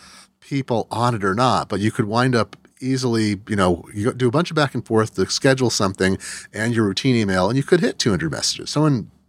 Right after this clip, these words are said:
on, uh, our, our Facebook, uh, site commented on this article and said, "Well, no normal person's gonna be doing that." It's like, "Well, no, if you're doing certain kinds of things, you could wind up," or if you're, you know, because Apple says it's for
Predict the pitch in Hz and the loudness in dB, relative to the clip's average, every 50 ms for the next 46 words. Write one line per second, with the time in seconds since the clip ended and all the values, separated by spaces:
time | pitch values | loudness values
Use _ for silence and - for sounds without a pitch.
0 | - - 107 107 98 101 101 101 95 95 92 92 - - 107 101 98 87 90 - | -8 -4 -2 -2 -2 0 0 0 2 2 0 -2 -2 -2 0 2 2 0 -2 -6
1 | _ - 92 90 82 82 82 - 160 180 - - - 110 - - - - - - | _ -4 -2 -2 -2 -2 -2 -2 -4 -4 -2 0 -2 -2 -2 -4 -18 -18 -20 -18
2 | - - - - - - - - - - - 123 107 98 98 98 - - 151 139 | -16 -14 -14 -14 -12 -14 -14 -16 -16 -8 -4 -2 -2 -2 -2 -4 -2 0 2 2
3 | 127 113 - - - - 143 143 139 135 120 120 110 101 95 - - 196 202 190 | 2 0 -4 -8 -4 0 0 0 2 0 0 -2 -2 -4 -4 -2 0 0 0 0
4 | 165 - 143 120 113 - 131 110 107 110 110 151 185 165 131 110 104 120 151 165 | 0 -2 -2 -2 0 0 0 2 2 0 0 2 4 4 2 2 0 0 2 2
5 | 147 117 - - 160 139 - - 107 95 110 110 98 92 95 90 165 202 220 170 | 2 0 2 2 2 2 2 0 -4 0 2 2 2 2 2 0 2 2 2 2
6 | 131 113 95 110 - - 160 160 175 196 226 294 302 262 139 - 147 135 131 160 | 2 0 -2 -4 -4 -4 -2 2 2 2 2 2 0 0 -2 0 0 0 4 4
7 | 165 160 143 - - - - 139 123 - 143 180 190 165 127 - 107 90 92 92 | 4 4 2 0 -2 -4 -2 -2 -2 0 0 0 2 0 0 0 0 0 2 2
8 | 98 101 - - 101 104 123 135 151 151 - 127 127 135 135 - 123 123 117 - | 0 0 -2 -2 -2 0 0 2 0 2 2 4 4 4 4 2 0 0 0 -2
9 | - 117 123 110 - - - 127 - - 127 139 143 - 143 - - 131 117 110 | 0 0 0 0 0 0 -4 -4 -2 0 0 0 2 2 -2 0 2 0 0 2
10 | - - 90 - - 107 92 85 | -2 -4 -4 0 2 0 0 0